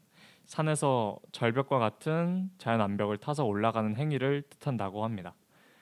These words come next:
본 방송에서는 가벼운 취미로 즐길 수 있는 일상적인 운동에 대해 다루고자 하니 인공 암벽 등반, 즉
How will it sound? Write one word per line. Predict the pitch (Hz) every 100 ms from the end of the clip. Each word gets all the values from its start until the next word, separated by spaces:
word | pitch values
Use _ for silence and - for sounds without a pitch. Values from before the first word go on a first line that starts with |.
| -
본 | - 180
방송에서는 | 127 135 160 151 135 156 139 90 _ _
가벼운 | 117 120 117
취미로 | 117 165 170 160
즐길 | 110 107 113
수 | -
있는 | 110 101 90 139 202 _ _
일상적인 | 117 117 151 151 151 135
운동에 | 104 107 117
대해 | 104 101
다루고자 | - 101 107 107 120
하니 | 127 117 - _ _ -
인공 | 123 127 143 165
암벽 | 104 101 139 -
등반, | - 92 95 87 _ -
즉 | 101 -